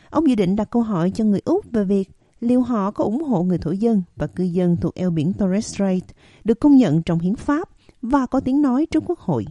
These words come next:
hay không. Một người đàn ông bị kết án trong vụ đánh bom chết người ở Bali có thể được trả tự do sớm sau khi người này chỉ thụ án khoảng một nửa thời hạn, hai mươi năm tù so với ban đầu. Vụ tấn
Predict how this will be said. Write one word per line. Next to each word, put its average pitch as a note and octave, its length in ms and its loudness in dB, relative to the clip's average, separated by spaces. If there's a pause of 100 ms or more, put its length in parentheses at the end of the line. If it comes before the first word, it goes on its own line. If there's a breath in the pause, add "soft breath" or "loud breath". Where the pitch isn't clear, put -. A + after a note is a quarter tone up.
hay D#3 140 -6
không. E3 220 -2 (1500 soft breath)
Một C#4 80 2
người C4+ 120 4
đàn C4+ 120 0
ông C4+ 180 2
bị G#3+ 80 -2
kết - 200 -6
án A#3+ 360 -2
trong A#3 160 2
vụ F3 180 0
đánh G#3 280 -2
bom G#3 240 0
chết D4+ 280 -2
người G3 280 2
ở G3+ 60 -2
Bali A#3 460 0 (100)
có G3+ 120 -6
thể F#3+ 160 -6
được F#3+ 220 -4
trả E3 240 -4
tự F#3+ 180 -4
do F#3 240 -2
sớm G#3+ 400 -2 (500 soft breath)
sau C#4+ 220 -2
khi C#4 120 0
người A#3 160 2
này F3+ 360 -2
chỉ G3+ 140 -6
thụ G#3+ 240 0
án A#3+ 360 -6
khoảng A3 240 -4
một F#3 160 -4
nửa F3 240 0
thời G#3+ 200 -2
hạn, D#3+ 320 -4 (220)
hai C#4+ 260 -4
mươi C4 140 2
năm A#3+ 180 0
tù F3+ 260 2 (160)
so - 220 -2
với F3 120 -2
ban G3+ 160 -2
đầu. E3+ 220 0 (760 soft breath)
Vụ C4 120 2
tấn D4+ 160 -2